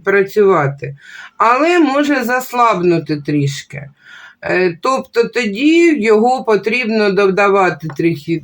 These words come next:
трошки більше. Або вже в готовому розчині, наприклад, не один меле, а там, е, ну, один і два, там, чи один і три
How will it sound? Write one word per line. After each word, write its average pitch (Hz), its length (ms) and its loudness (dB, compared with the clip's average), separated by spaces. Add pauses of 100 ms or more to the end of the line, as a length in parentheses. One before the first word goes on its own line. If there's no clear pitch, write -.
трошки 196 440 2
більше. 151 600 -4 (320)
Або 233 380 2
вже 214 260 2
в 214 80 2
готовому 277 680 2
розчині, 190 640 2 (260)
наприклад, 202 680 0
не 214 220 2
один 294 340 0
меле, 185 560 0 (320)
а 180 200 0
там, 180 520 2
е, 160 680 -2 (420)
ну, 170 240 2
один 220 420 0
і 202 100 2
два, 165 500 2
там, 151 300 -2
чи 175 200 0
один 220 360 -2
і 196 80 2
три 160 520 -2